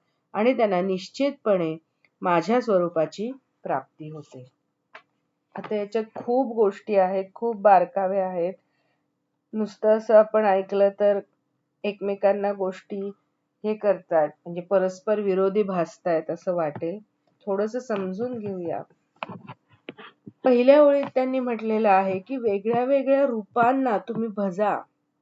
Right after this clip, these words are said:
ज्याला जे रुचेल ते त्यांनी करावं.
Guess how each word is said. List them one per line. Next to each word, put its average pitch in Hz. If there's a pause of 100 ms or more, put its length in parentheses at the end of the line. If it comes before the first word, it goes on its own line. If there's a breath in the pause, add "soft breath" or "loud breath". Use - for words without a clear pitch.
(120)
ज्याला 240
जे 302
रुचेल 240 (140)
ते 254
त्यांनी 226
करावं. 165